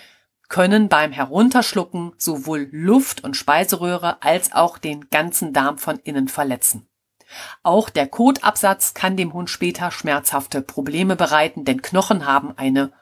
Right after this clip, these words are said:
stopfende Wirkung. Aber auch Fischgräten, etwa als Überbleibsel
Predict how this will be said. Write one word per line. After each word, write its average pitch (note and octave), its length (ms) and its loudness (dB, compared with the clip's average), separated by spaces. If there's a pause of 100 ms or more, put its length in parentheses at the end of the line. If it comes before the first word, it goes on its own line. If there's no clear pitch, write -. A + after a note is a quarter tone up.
(120)
stopfende D3 680 -6
Wirkung. D3+ 420 -4 (920)
Aber G3+ 480 4
auch E3+ 320 -4
Fischgräten, G3+ 720 -2
etwa - 280 -4
als C#3 260 -2
Überbleibsel E3 920 0